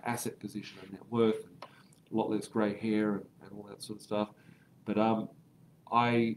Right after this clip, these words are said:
I, I had to get interest rates of, like, two percent per month, two and a half percent per month. And they were like, <laughs> someone just said, "Go with private mortgage and go with a bang." Um, I've,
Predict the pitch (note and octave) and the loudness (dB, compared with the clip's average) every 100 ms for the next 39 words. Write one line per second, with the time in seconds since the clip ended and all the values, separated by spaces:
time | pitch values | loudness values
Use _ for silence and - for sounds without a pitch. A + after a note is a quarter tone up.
0 | - - A#2+ A#2 B2 C3+ C#3 C3 B2+ - | -6 -4 -4 -2 -2 -2 0 0 0 -6
1 | - A2+ G2+ G2+ G2 G2+ - B2 A#2+ - | -6 -2 -2 -2 -4 -4 -2 -4 -4 -8
2 | A2 - G#2 A2 B2+ B2+ - - - A#2+ | -10 -8 -8 -4 -4 -4 -12 -20 -4 -2
3 | A2 G#2+ C#3 - C3 A#2 G#2+ G2 F2 - | 0 0 -2 -4 -6 -6 -6 -6 -6 -8
4 | - G#2 G#2+ G#2 G2 F#2+ F#2 - - - | -6 -2 0 0 0 -2 -4 -8 -20 -20
5 | - - - - B2 - A#2+ - - - | -20 -16 -4 2 2 2 -4 -6 -14 -4
6 | - A#2+ B2 B2 B2 C#3 A#2 A2+ A#2 A#2 | 4 8 8 8 10 12 12 10 8 6
7 | - B2 - B2 B2 B2+ A#2 A2 B2 A#2+ | 8 8 8 4 4 4 2 2 2 2
8 | B2+ A#2 C3 D3+ A2 - - - - G#2+ | 0 0 2 2 -2 -8 -20 -20 -8 0
9 | A2 A2 - - - A2 A#2 | 2 2 -2 -12 -6 0 0